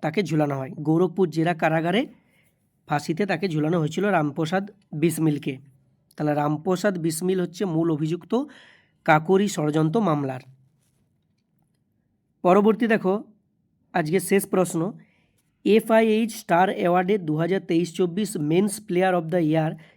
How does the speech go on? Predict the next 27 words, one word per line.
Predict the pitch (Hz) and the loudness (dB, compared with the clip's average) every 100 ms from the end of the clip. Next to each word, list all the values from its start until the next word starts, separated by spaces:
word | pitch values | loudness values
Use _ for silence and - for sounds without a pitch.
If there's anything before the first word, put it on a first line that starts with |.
| _ | _
কে | 208 | 0
হয়েছেন? | 175 156 135 139 123 - _ _ _ _ _ | 2 2 -2 -8 -12 -18 _ _ _ _ _
তো | 160 156 160 - - | 0 0 -2 -6 0
এফআইএইচ | 175 170 208 381 - 202 214 214 - _ _ _ _ _ | 0 2 2 2 2 2 0 -6 -16 _ _ _ _ _
স্টার | - - 165 175 | -20 0 2 4
অ্যাওয়ার্ড | 185 196 165 | 2 0 0
দু | 156 | -2
হাজার | 165 180 | -2 -2
তেইশ | 170 170 165 | -2 -4 -2
চব্বিশ | 170 190 - - | -4 -4 -6 -6
মেন্স | 151 160 190 - | -2 0 -2 -6
প্লেয়ার | - 170 170 | -6 -4 -4
অফ | |
দ্য | 160 170 | -4 -4
ইয়ার | 170 170 | -2 -4
হয়েছেন | 165 196 | -4 -6
হরমনপ্রীত | 143 143 151 170 160 175 175 | -6 -4 -2 -2 -2 -6 -6
সিং, | - 180 220 - _ _ _ _ _ _ _ _ - | -4 -4 -4 -12 _ _ _ _ _ _ _ _ 2
মেন্স | 151 180 202 - | 6 8 6 2
গোলপি-, | 147 160 160 202 - | 4 4 4 0 0
গোলকিপার | 156 165 170 208 202 214 202 | 4 4 4 0 2 4 4
অফ | 185 | 4
দ্য | 165 | 2
ইয়ার | 190 185 180 | 2 4 2
হয়েছেন | 180 180 202 202 _ - | 0 0 -4 -4 _ 0
ইনিও | 156 170 185 | 4 4 6
ভারতের | 165 170 196 | 4 4 0